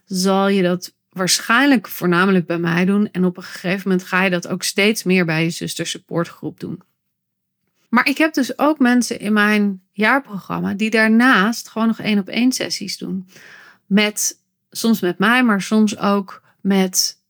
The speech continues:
gewoon begeleiders uit hun eigen woonplaats. Omdat het zo fijn kan zijn om in je integratie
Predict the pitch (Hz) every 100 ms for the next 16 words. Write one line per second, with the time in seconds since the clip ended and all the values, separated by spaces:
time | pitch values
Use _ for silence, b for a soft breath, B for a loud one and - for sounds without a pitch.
0 | _ _ - 196 202 190 156 165 170 185
1 | 180 185 175 175 165 170 175 180 180 240
2 | 226 160 170 - B B B _ 262 269
3 | 285 277 262 - 311 349 349 - 277 320
4 | 311 196 202 190 170 180 190 208 202 -
5 | _ - 285 320 330 254 190 175 170 175
6 | _ _ _ _ _ _ _ _ - 247
7 | 285 247 - 185 196 269 - 320 392